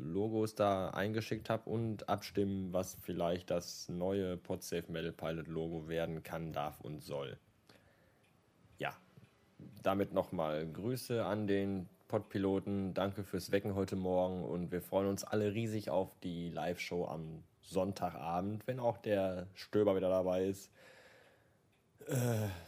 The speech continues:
letzte Folge war ja so eine, so eine Ein-Mann-Show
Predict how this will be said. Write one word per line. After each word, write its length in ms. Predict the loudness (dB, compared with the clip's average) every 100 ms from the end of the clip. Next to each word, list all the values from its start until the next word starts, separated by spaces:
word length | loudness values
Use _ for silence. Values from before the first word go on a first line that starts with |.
| -16 -2
letzte 360 | -2 0 -4
Folge 400 | -2 2 2 2
war 140 | 2 4
ja 160 | 4
so 80 | 2
eine, 280 | 0 0 0
so 80 | 0
eine 580 | 0 -2 -2 -4 -4 -4
Ein-Mann-Show 1400 | -2 0 2 0 -2 -10 _ -16 -6 0 4 4 4